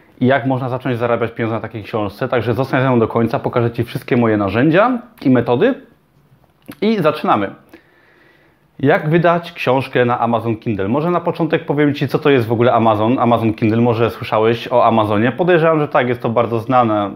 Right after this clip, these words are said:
znany sklep. Jest to sklep, największy sklep internetowy na świecie, Amazon, który oferuje produkty głównie w Ameryce, ale w Europie też, w Wielkiej Brytanii, na całym świecie również i cały czas się rozrasta. Może w końcu będzie w Polsce, mam nadzieję wielką.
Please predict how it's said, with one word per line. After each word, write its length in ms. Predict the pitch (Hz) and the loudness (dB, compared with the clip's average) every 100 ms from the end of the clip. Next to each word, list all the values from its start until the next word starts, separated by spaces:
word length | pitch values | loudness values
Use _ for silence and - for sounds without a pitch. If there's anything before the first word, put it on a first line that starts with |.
| - 107 | -10 -6
znany 280 | 123 120 | -2 -2
sklep. 380 | 113 - 101 98 | -2 -2 0 0
Jest 180 | 131 135 | -2 -4
to 60 | 127 | -8
sklep, 420 | - 139 135 - - - | -2 0 0 -4 -20 -6
największy 500 | 123 117 165 170 - | -2 0 0 -2 -8
sklep 440 | - 127 127 123 - 127 | -4 2 2 2 -8 -4
internetowy 600 | 117 120 110 107 104 107 | -2 -2 -4 -4 -2 -2
na 120 | 101 | -2
świecie, 380 | - 92 101 95 | -4 -4 -4 -2
Amazon, 580 | 98 95 95 104 160 - - - - - - | 0 0 2 0 -2 -8 -20 -20 -20 -20 -20
który 300 | - 143 143 | -4 0 2
oferuje 400 | 117 - 123 123 | 2 2 2 2
produkty 460 | 120 117 104 - 180 | 0 -2 -2 -2 -2
głównie 360 | 170 233 214 190 | 0 0 2 0
w 60 | |
Ameryce, 560 | 175 160 135 120 151 165 | 2 2 2 0 2 2
ale 160 | 170 | 2
w 80 | 135 | 2
Europie 420 | 139 135 131 - | 2 2 0 -2
też, 240 | - 143 117 | -4 -2 -2
w 40 | |
Wielkiej 240 | 120 117 110 | -4 -4 -2
Brytanii, 400 | 107 131 135 131 | 0 0 0 0
na 120 | 117 | -2
całym 220 | 127 117 | -4 -4
świecie 360 | - 131 120 110 | -4 -6 -4 -4
również 480 | 156 160 190 190 | -4 -2 -4 -4
i 60 | 175 | -8
cały 260 | - 180 180 | -2 0 0
czas 220 | 165 - | -2 -4
się 120 | 131 | -2
rozrasta. 500 | 113 101 127 147 165 | 0 2 0 0 -2
Może 240 | 131 123 120 | -2 -2 -4
w 60 | |
końcu 280 | - 117 117 | -4 -6 -4
będzie 240 | 104 101 | -6 -8
w 40 | 95 | -6
Polsce, 320 | 120 131 120 | -4 -4 -4
mam 140 | 104 | -4
nadzieję 320 | 98 95 107 98 | -4 -2 -2 -2
wielką. 380 | 104 107 208 | -2 0 -2